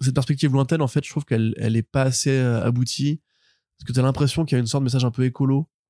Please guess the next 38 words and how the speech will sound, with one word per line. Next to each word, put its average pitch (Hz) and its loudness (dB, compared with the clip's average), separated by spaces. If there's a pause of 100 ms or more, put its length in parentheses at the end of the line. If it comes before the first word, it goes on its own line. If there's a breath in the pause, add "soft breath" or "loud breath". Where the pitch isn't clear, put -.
(220)
euh, 107 -2
par 110 -2
rapport 107 -2
au 110 -2
rapport 113 0
de 107 0
Ant-Man 110 0
avec 110 0
ses - -8
fourmis, 113 -2 (720)
et - -2
de 101 0
ce - -8
que 110 -2
ce 104 -8
futur 107 -4
Ant-Man 113 -2
là 113 0
pourrait 110 -4
en 101 -4
faire. 143 -2 (800 loud breath)
Et 143 2
ça 139 0
passe 143 -2
très 147 0
vite 143 -4
à 135 2
l'as 135 0
dans 117 0
un 113 0
hommage 127 0
qui, 110 -6
justement, 120 -2
est 110 0
plus 117 -4
dans 113 -2
l'idée 107 0
de 107 -2